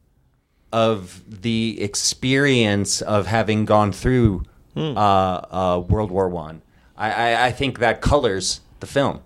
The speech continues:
Speaker 1: But what's great about it is that it also
Speaker 2: <laughs>
Speaker 1: works as a monster movie because Boris Karloff is, you know, very menacing, and that makeup is really unique. It, it,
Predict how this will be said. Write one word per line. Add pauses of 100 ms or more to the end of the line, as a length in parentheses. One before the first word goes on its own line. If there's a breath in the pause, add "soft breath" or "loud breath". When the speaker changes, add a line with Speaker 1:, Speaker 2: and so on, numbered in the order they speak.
(880 soft breath)
Speaker 1:
But
what's
great
about
it
is
that
it
also
Speaker 2:
<laughs>
Speaker 1:
works
as
a
monster
movie
because
Boris
Karloff (260 soft breath)
is, (360 soft breath)
you
know,
very
menacing,
and
that
makeup (320 soft breath)
is (280)
really
unique.
It,
it,